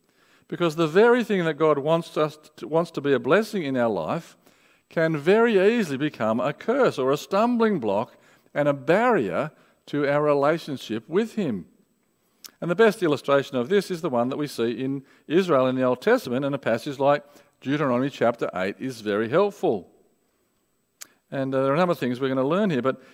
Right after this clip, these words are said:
in Deuteronomy, you might know God's people, uh, they've been in the wilderness for forty years. They were saved out of slavery in Egypt. They are redeemed, they are the redeemed people of God. It's all been done by God for them. They have received the law on Mount Sinai.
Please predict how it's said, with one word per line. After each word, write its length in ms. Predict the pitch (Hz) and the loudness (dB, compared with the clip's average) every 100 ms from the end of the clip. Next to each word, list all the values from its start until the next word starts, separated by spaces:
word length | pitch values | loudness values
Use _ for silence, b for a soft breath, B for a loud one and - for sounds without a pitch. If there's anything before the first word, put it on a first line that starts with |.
| B | B
in 100 | 170 | -6
Deuteronomy, 420 | 160 226 202 190 | -2 2 2 2
you 160 | 247 180 | 0 0
might 200 | 160 165 | 2 2
know 240 | 165 185 | 4 2
God's 320 | 165 175 190 - | 4 4 2 0
people, 580 | - 196 190 254 254 - 135 | 2 2 2 -2 -4 -8 -4
uh, 260 | 131 127 | 0 2
they've 160 | 131 139 | 2 0
been 140 | 151 | 0
in 120 | 175 | 0
the 120 | 170 143 | 0 2
wilderness 440 | 160 180 185 175 | 2 2 0 -2
for 120 | 147 | -4
forty 420 | - 175 180 185 | -4 2 4 4
years. 360 | 165 156 190 214 | 2 0 0 0
They 120 | 165 | 2
were 80 | 131 | 2
saved 400 | - 160 165 156 | 2 2 2 2
out 140 | 156 | 0
of 80 | 147 | 0
slavery 440 | - 160 165 160 156 | -2 0 2 0 -2
in 180 | 147 | -4
Egypt. 480 | 156 175 175 202 196 - B B B B | -2 -2 2 0 0 -20 B B B B
They 80 | 131 | 0
are 100 | 131 | 2
redeemed, 640 | 127 143 180 185 175 165 - | 2 0 2 2 0 -6 -4
they 120 | 135 | 0
are 60 | 127 | 0
the 100 | 120 | 0
redeemed 380 | 127 160 165 - | 0 0 0 0
people 300 | 165 160 151 | -2 0 -2
of 120 | 139 | -2
God. 280 | 147 170 160 | 0 2 2
It's 120 | - | 0
all 140 | 165 | -4
been 200 | 156 147 | -2 0
done 220 | 139 156 | 0 0
by 160 | 143 143 | 2 0
God 460 | 127 135 170 214 190 | 0 2 2 2 -2
for 260 | 170 185 | 0 2
them. 240 | 196 269 247 b b b b b | 2 0 -4 b b b b b
They 80 | 135 | 0
have 140 | 135 127 | 0 0
received 460 | 120 190 196 175 | 0 4 4 4
the 80 | 160 | 2
law 420 | 147 151 180 208 | 2 2 4 4
on 140 | 156 151 | 4 2
Mount 260 | 151 151 | 0 0
Sinai. 600 | - 160 175 180 202 254 | -2 0 2 2 2 0